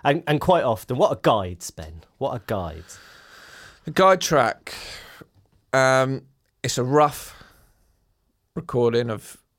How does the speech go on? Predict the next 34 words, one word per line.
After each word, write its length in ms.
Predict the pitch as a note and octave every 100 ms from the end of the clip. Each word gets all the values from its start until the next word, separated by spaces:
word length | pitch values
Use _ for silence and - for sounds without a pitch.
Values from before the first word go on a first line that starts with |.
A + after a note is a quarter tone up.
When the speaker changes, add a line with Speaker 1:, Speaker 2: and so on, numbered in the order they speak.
| _ _
Speaker 2:
usually 320 | A#2 A2 A2
bass, 280 | - A2 G#2+
guitar 380 | - - A2+ A2
and 80 | G#2+
a 40 |
vocal 520 | A2+ G#2+ - A2 A#2 - _ _ _
that 140 | -
we 180 | A#2 A2+
can 220 | G#2 A2
then 380 | G#2+ G#2 G2+ G2+ - _ _ _ _ _ _ _
send 360 | - - A#2 A2+
to 100 | A2+
the 120 | A2
drummer 280 | - G#2+ G#2+
in 60 | G#2+
his 120 | -
headphones, 560 | G#2 - G#2+ G#2 G#2+
so 60 | G#2
he's 160 | G#2+ G#2+
got 160 | -
something 260 | - A2 A2
to 80 | -
play 200 | A2+ A2
along 200 | G#2+ G#2+
to. 220 | - - - _ _ _ _ _ _ -
And 400 | A2 G#2 G2+ - - _
we 100 | A#2
use 180 | A#2+ A#2
that 160 | A#2 -
opportunity 540 | - - A#2 G#2 F#2+
to 120 | -
record 360 | F#2+ - G#2 F2+
the 60 |
guides 640 | - G#2 G2 F#2+ - -